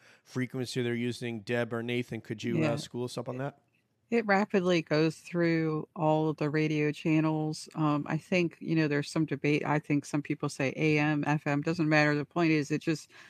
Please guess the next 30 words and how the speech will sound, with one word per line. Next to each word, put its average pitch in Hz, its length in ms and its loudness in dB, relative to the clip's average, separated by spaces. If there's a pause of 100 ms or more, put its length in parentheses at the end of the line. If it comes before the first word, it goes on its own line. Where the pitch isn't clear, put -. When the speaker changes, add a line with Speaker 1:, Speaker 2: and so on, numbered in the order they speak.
(520)
Speaker 2:
um, 151 300 6
essentially 160 680 2
sentences 156 640 0
are 147 140 -2
formed 160 760 0 (500)
by 147 500 6 (100)
words 165 300 2
being 156 240 0
picked - 340 -2
up 156 240 2
from 151 280 -2
those 147 220 -2
channels. 180 760 0 (200)
And, 147 220 0
and 147 140 2
I 165 160 4
mean, 160 340 0
it's - 240 -4
rapidly 147 720 -2
going 143 340 -2
through. 139 380 -2
So 139 420 0
for 139 460 -2 (140)
a 156 80 -12
sentence 160 480 0
to - 100 -6
come 147 300 0
out 147 340 2
is 147 160 -6
somewhat 147 440 0